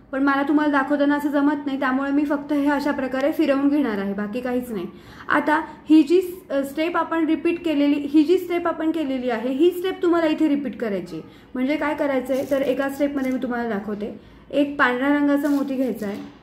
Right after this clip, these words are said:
आणि दोन चिंतामणी रंगाचे मोती घ्यायचे आणि ह्या चिंतामणी रंगाच्या मोत्यातनं आणि पुढच्या पांढऱ्या मोत्यातनं दो-, दोघांमधनं एकाच वेळेला सुई आपल्याला बाहेर काढायची आहे, अशा प्रकारे.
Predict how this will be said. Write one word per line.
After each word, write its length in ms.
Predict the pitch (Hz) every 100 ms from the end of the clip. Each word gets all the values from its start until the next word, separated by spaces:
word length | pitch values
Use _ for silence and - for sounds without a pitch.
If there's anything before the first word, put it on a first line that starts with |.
| -
आणि 220 | - 247 277
दोन 240 | 285 302
चिंतामणी 480 | 302 269 269 269 277
रंगाचे 380 | 269 247 233 247
मोती 260 | 226 226
घ्यायचे 500 | 220 208 - 202 - - - - - - - - - - - - - - - - - - - - - - -
आणि 400 | 247 247 320 - - -
ह्या 200 | 254 247
चिंतामणी 400 | 277 269 294 294
रंगाच्या 400 | 302 285 285 302
मोत्यातनं 440 | 285 285 269 277
आणि 260 | 302 - 254
पुढच्या 380 | 269 285 - 277
पांढऱ्या 380 | - 269 262 277
मोत्यातनं 440 | 254 233 190 190 185 - - -
दो-, 280 | 247 269 277 -
दोघांमधनं 600 | 269 285 302 302 285 285
एकाच 400 | 277 277 277 285
वेळेला 340 | 302 277 240 - - - - - - -
सुई 240 | - 285
आपल्याला 360 | 285 - 240 254
बाहेर 340 | 294 269 269
काढायची 480 | 254 214 185 180 165
आहे, 80 | 156 - - - -
अशा 200 | 226 233
प्रकारे. 640 | 208 196 - 208 202 -